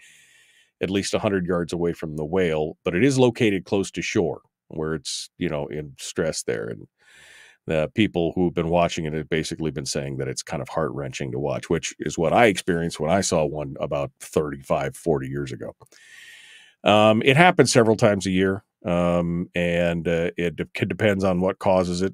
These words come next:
It includes if it's fishing season, where the whale population is, and everything else.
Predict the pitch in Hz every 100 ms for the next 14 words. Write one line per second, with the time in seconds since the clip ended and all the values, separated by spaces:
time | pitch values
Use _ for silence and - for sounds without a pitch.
0 | - 85 87 90 90 85 87 92 - -
1 | 92 95 90 - 92 87 90 90 90 87
2 | 85 85 92 87 92 85 87 - 85 85
3 | 85 82 82 87 80 82 82